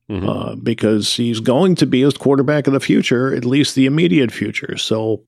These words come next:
Speaker 2: you know, you have to decide how you want to get him indoctrinated into the N F L. And do you, do you wanna do it sitting on the bench and bring him in next year when maybe you're in a little better position to advance in the playoffs?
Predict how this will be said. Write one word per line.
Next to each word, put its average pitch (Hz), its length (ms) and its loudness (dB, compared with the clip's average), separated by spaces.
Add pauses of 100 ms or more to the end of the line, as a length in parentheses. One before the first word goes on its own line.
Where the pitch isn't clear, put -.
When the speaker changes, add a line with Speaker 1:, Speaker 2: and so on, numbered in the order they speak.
(800)
Speaker 2:
you 139 140 4
know, 151 100 2
you 135 160 4
have 151 220 0
to 143 80 0
decide 135 600 0
how 123 100 -2
you 131 200 4
want 123 300 0
to 123 100 0
get 117 220 0
him 123 280 0 (120)
indoctrinated 120 840 0
into 117 260 2
the 120 140 0
N 120 140 -2
F - 140 -4
L. - 360 -6 (340)
And 107 340 2
do 113 60 2
you, 113 200 0
do 110 140 0
you 110 140 4
wanna 120 320 2
do 123 240 4
it 139 100 -2
sitting 139 300 0
on 135 140 0
the 123 60 2
bench 131 360 0
and 110 160 -2
bring 131 160 0
him 131 120 2
in 127 220 2
next 131 320 -4
year 135 220 2
when 113 240 0
maybe 120 260 0
you're 123 240 0
in 113 60 0
a 107 60 0
little 120 260 0
better 123 340 0
position 123 640 0
to 107 240 2
advance 101 420 -6
in 156 80 -4
the - 60 -2
playoffs? 175 580 -4